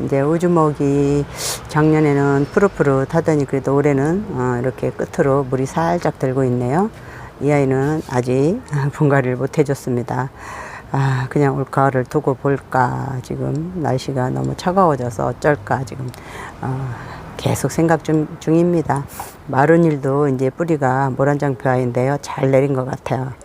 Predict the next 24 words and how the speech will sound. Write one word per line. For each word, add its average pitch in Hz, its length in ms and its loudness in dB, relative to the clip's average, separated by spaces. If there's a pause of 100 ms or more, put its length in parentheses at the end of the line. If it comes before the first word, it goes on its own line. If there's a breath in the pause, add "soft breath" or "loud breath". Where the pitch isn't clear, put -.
(480 loud breath)
왜냐면 143 540 0
여기 135 480 -2
속에, 156 500 2
속입장들이 156 840 2 (220)
파릇파릇하잖아요. 151 1120 0 (720 loud breath)
이제, 123 340 -2 (160)
어, 131 200 -6 (500 loud breath)
잘 135 320 -6
크고 165 240 0
있는 127 220 0
것 131 140 -6
같아요. 131 240 -8 (560 loud breath)
어, 220 480 0
요거 151 340 2
하늘정원님 170 760 2
댁에서 151 440 0
온, 147 880 -2 (460 loud breath)
어, 139 400 -2
마커서, 151 600 0
마커스라는 139 840 0
거 123 160 -4
아이 131 160 -4
너무 147 460 -2
예쁘죠. 131 600 2